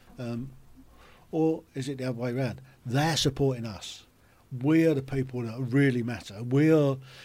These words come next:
it's okay for, for, for a big celebrity to say, "Yes, yes, this and that, and, and, and mental health's fine," and, and, but it's, it's the ordinary people. It's the people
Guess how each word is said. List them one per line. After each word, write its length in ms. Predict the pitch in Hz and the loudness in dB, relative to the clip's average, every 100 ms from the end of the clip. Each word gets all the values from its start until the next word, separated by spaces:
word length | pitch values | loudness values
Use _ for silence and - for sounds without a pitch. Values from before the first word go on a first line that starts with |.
| - | -10
it's 160 | 127 156 | -6 -2
okay 360 | 135 135 127 | -2 -2 -6
for, 280 | 110 120 113 - - _ _ _ | -6 -10 -12 -14 -20 _ _ _
for, 160 | 131 131 | -10 -10
for 160 | 131 131 | -8 -8
a 60 | 113 | -6
big 240 | 143 120 | -4 -4
celebrity 640 | - 123 120 113 - 117 | -6 -6 -10 -10 -10 -10
to 60 | 110 | -10
say, 200 | 104 110 127 | -12 -14 -12
"Yes, 400 | 117 113 113 110 | -12 -12 -14 -16
yes, 320 | 117 101 101 - | -16 -16 -16 -16
this 180 | 107 110 | -16 -14
and 180 | 95 | -14
that, 160 | 104 101 | -14 -14
and, 160 | 107 110 110 113 | -12 -10 -10 -12
and, 240 | 110 98 113 | -12 -12 -10
and 180 | 110 | -8
mental 240 | 117 110 101 | -6 -6 -8
health's 260 | 120 101 | -12 -12
fine," 520 | - 117 113 110 107 101 101 98 - | -14 -12 -12 -12 -14 -14 -16 -18 -18
and, 80 | |
and, 180 | 107 101 101 - - _ - _ _ - | -16 -18 -20 -20 -20 _ -20 _ _ -8
but 160 | 127 131 - - - - | -6 -6 -10 -20 -20 -8
it's, 380 | 139 151 - - _ _ _ _ _ _ | -8 -8 -16 -20 _ _ _ _ _ _
it's 200 | 123 - | -14 -8
the 120 | 123 | -2
ordinary 380 | 139 180 160 143 | 2 2 0 -4
people. 460 | 135 147 139 101 92 - - - - | -4 -8 -8 -12 -20 -20 -20 -20 -10
It's 220 | 131 - | -8 -8
the 100 | - | -14
people 640 | - - 156 147 - 117 | -10 0 0 0 -4 -8